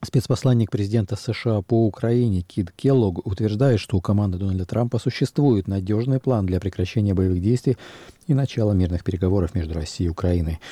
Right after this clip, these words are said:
В интервью Fox News Келлог отметил, что Трамп создаст рычаги давления как для украинцев, так и для россиян.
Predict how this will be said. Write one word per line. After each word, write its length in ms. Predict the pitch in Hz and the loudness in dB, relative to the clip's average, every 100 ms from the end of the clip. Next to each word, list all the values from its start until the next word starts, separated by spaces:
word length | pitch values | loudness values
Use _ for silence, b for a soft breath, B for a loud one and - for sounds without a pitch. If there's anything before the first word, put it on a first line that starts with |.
| B B | B B
В 60 | 117 | 0
интервью 240 | 110 143 - | 2 2 0
Fox 200 | 143 - | -2 0
News 220 | 98 104 | 0 0
Келлог 320 | - 107 98 | 0 2 2
отметил, 400 | 95 107 127 92 | 0 2 0 0
что 160 | 85 - | -4 -4
Трамп 300 | 95 104 117 | -2 -2 -2
создаст 440 | - 107 104 98 | -2 0 0 0
рычаги 340 | 101 92 98 98 | -2 -4 -2 0
давления 480 | 107 131 135 98 87 | 2 2 2 0 -2
как 200 | 87 82 | -4 -4
для 100 | 87 | -4
украинцев, 420 | - 98 120 - | 0 2 2 0
так 180 | 92 - | -2 0
и 40 | |
для 140 | 95 | 2
россиян. 540 | 98 - 131 117 92 | 2 0 2 2 2